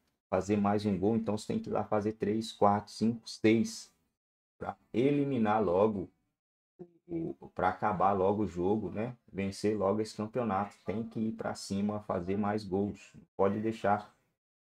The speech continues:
o oponente achar que ele possa empatar e virar esse jogo. Tem que ir pra cima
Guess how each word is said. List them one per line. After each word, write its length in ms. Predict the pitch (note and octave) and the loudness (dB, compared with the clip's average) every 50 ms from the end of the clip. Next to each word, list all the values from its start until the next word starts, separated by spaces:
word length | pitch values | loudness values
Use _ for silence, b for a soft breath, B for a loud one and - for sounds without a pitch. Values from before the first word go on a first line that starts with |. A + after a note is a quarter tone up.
| _ _ | _ _
o 240 | - F#2+ G2 G2 G2+ | -6 -4 0 2 2
oponente 680 | G#2 G#2 - A2 A2 G2 F2 F2+ G2 G#2 G2+ - G#2 | 2 4 2 0 0 2 0 0 0 -2 -2 0 0
achar 400 | G#2 G#2 - - - F2 E2+ F2+ | 0 0 -2 0 2 2 2 2
que 100 | - F#2+ | 0 -2
ele 120 | F#2+ F#2+ | -4 -4
possa 400 | G2 - E2 E2 E2+ G2 - - | -4 -2 0 0 0 0 -2 -6
empatar 600 | F2+ F#2+ - G2 F#2+ F2 - - - E2 E2+ F#2+ | -8 -4 0 0 0 0 -2 -2 0 2 2 2
e 60 | G#2 G2 | 2 0
virar 320 | G2 G#2+ G2 F2+ F2 F#2 | 0 0 0 2 0 0
esse 220 | G2+ G2 - A2+ | -2 -4 -6 -8
jogo. 300 | G#2+ F2+ F2+ F2+ F2 E2+ - - _ _ _ _ _ _ _ _ _ _ _ _ | -4 -2 0 0 0 -2 -6 -12 _ _ _ _ _ _ _ _ _ _ _ _
Tem 220 | F#2 F#2 G2+ A2 | -2 0 0 0
que 140 | A2+ - A#2 | -2 -2 -4
ir 40 | A2+ | -4
pra 220 | A2+ - G#2+ A2 | 0 0 0 0
cima 500 | G#2 - - G2 G2+ G#2 G#2+ A2 A2 A2+ | 0 -2 -2 0 2 2 4 2 0 0